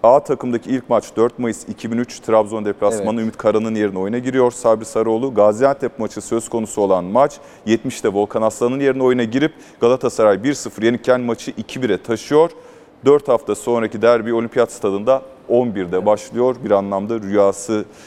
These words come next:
Speaker 1: gerçekleşiyor. Peki çocukluktan itibaren alalım. Galatasaray'la ilgili rüyanda gördüğün en çarpıcı şey neydi?
Speaker 2: Yani çocukluktan itibaren yani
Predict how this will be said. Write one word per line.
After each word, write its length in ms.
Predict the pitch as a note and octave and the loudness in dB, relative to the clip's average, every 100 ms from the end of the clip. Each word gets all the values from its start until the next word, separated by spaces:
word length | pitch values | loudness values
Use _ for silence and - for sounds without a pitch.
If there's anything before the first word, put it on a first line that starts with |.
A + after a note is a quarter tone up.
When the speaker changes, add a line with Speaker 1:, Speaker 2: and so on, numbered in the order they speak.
| - | -2
Speaker 1:
gerçekleşiyor. 720 | G#2 G2 - G2 G2 - B2 - | 2 2 0 -8 -8 -6 -4 -2
Peki 380 | - - B2 B2+ - - - | -2 0 -2 -4 -12 -20 -12
çocukluktan 600 | - D3 C#3+ - C#3 C#3 | -2 -2 -2 -8 -2 -2
itibaren 500 | B2 - A#2 G#2+ A2 | 0 -2 2 4 2
alalım. 400 | A2 G#2 G#2 G#2 | 0 0 -2 -2
Galatasaray'la 760 | G2 B2 C3 C3 B2+ A#2 A2+ A2+ | 2 2 2 -4 0 2 2 0
ilgili 680 | D#2+ G#2+ G2+ G#2 G#2+ G2+ G2 | -4 -6 -6 -6 -6 -8 -8
rüyanda 380 | G2 G2 G2+ G2+ | 0 0 0 -4
gördüğün 400 | G2 G2 F#2+ G2 | -4 -4 -4 -8
en 140 | G#2 G#2+ | -8 -8
çarpıcı 440 | - F#2+ - F2 | -4 -4 -4 -14
şey 280 | F2 F2+ F2 | -10 -10 -8
neydi? 260 | F#2 F2 F2+ - - - - - - - - - - _ _ _ _ - - | -10 -12 -16 -20 -20 -20 -20 -20 -20 -20 -20 -20 -20 _ _ _ _ -20 -14
Speaker 2:
Yani 140 | G#2 G2+ | -10 -8
çocukluktan 580 | - B2+ C3 - - F3+ | -8 -8 -8 -6 2 2
itibaren 560 | D#3 - A2 A2 D#3+ F#3 | 2 -2 -4 -4 -4 -2
yani 300 | D3 D#3 | 0 0